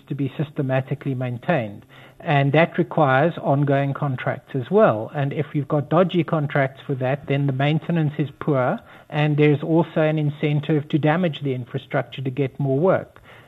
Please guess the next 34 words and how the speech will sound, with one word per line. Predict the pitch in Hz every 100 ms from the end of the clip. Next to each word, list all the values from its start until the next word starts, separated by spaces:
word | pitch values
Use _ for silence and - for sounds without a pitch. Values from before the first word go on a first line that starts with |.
| _
So | 160 160 160
if | - 190
you | 233 175
have | 196 185 147
the | 151
top | 147 214 214
management | 151 147 156 - 156 147
who | 151
are | 139
not | 143 180
clean, | - 196 170 113 98 - _ 165
and | 135
the |
top | 131 165 151
of | 147 -
Joburg | 151 147 147 143 127 -
City | 226 127 117
is | 143
not | 160 131 -
clean, | 151 123 120 - - - -
then | 160
it | 160
is | 165 151
not | 156 156
going | - 151 147
to | 139
be | 143
possible | 139 151 - 143 147 127
to | - -
turn | 160 143
this | 139 -
round | 143 139 135
just | 120 139 -
by | 131